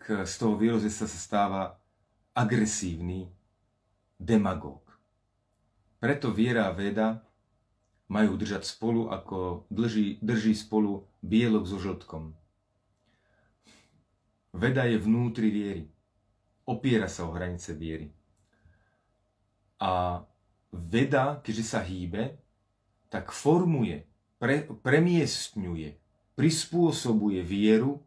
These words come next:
momentálnej situácii, momentálnej dobe.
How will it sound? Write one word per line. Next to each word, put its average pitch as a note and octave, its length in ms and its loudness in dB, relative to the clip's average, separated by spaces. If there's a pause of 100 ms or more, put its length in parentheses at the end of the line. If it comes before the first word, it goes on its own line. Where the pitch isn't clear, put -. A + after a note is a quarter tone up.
(540)
momentálnej B2 880 2
situácii, F2+ 800 -8 (1080)
momentálnej A2+ 680 4
dobe. F2 320 -6